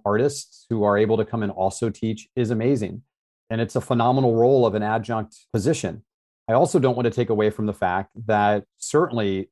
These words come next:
tenure track positions are reducing in number. It seems like we have some stats that would confirm that. Contract positions are pretty constant. There's a lot of contact roles out there. And I,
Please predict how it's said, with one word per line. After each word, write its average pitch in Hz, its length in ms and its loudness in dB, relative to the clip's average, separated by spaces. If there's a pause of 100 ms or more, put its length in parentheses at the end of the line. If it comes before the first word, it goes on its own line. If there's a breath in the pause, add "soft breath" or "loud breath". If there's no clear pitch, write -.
tenure 127 240 2
track 113 280 -4
positions 104 500 -2
are 101 260 2
reducing 107 560 -2
in 95 80 -6
number. 98 300 -2
It - 100 -8
seems 107 260 -4
like 95 180 -2
we 101 100 -6
have 95 140 -4
some 95 140 -12
stats 95 380 -2
that 92 100 -6
would 90 160 -12
confirm 92 440 -6
that. 92 260 -4 (520)
Contract 190 540 2
positions 101 480 -4 (140)
are 95 420 0 (280)
pretty 147 140 2
constant. 143 480 -2
There's 110 120 -4
a 113 40 0
lot 113 140 4
of - 80 -8
contact 127 540 -2
roles 95 200 -2
out 95 160 0
there. 101 120 -2
And 101 100 -2
I, 104 140 -2